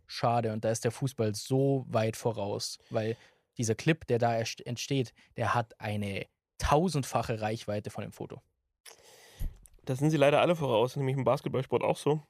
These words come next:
Speaker 1: Mhm.
Speaker 2: Und ich bin in diese,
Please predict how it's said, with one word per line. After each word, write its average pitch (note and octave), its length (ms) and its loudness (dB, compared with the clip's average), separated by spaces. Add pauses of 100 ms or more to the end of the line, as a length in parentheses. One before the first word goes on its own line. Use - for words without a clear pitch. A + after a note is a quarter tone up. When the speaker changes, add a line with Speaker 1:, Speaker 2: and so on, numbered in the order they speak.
(120)
Speaker 1:
Mhm. A2 280 -2 (1000)
Speaker 2:
Und A#2+ 420 4
ich A2 160 -4
bin C#3 140 2
in C3 120 2
diese, A#2+ 560 2